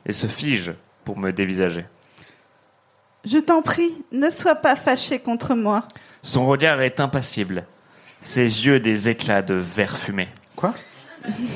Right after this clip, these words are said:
Speaker 3: Attends,
Speaker 2: Excuse-moi.
Speaker 3: des éclats de verre fumé ? Un verre
Speaker 1: C'est,
Speaker 3: fumé, c'est juste un verre, euh
Speaker 1: c'est pas moi qui ai écrit, hein, je
Speaker 3: Oui, mais c'est toi le narrateur, donc je vais me tourner vers toi.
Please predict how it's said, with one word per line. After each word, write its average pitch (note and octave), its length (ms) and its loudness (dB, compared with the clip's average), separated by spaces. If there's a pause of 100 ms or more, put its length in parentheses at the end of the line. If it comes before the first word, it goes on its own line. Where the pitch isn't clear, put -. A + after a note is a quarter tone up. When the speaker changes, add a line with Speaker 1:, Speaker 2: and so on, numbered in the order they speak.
(580)
Speaker 3:
Attends, - 160 -2
Speaker 2:
Excuse-moi. F4+ 360 4
Speaker 3:
des E4 120 -2
éclats F4 340 4
de C3+ 80 2
verre D3+ 360 0 (140)
fumé ? F#3+ 360 -2 (1400)
Un A#2 120 4
verre A#2+ 180 4
Speaker 1:
C'est, - 160 -4
Speaker 3:
fumé, E3 240 2
c'est - 180 -6
juste G#2 180 -8
un G#2+ 60 -2
verre, A2 240 0
euh G2 480 -4 (120)
Speaker 1:
c'est - 240 -8
pas D3+ 100 2
moi G#3+ 200 0
qui D3 140 -2
ai A2 40 4
écrit, A#2+ 340 -2
hein, F#2 240 -2 (220)
je F#2+ 180 2 (680)
Speaker 3:
Oui, G#3 300 -2
mais E3+ 80 0
c'est D3 120 -2
toi D#3 140 4
le D#3 60 -2
narrateur, F3+ 420 4
donc D3 140 -4
je C#3+ 80 0
vais F3 160 0
me F3 140 0
tourner D3 180 2
vers D#3 140 4
toi. D4+ 200 4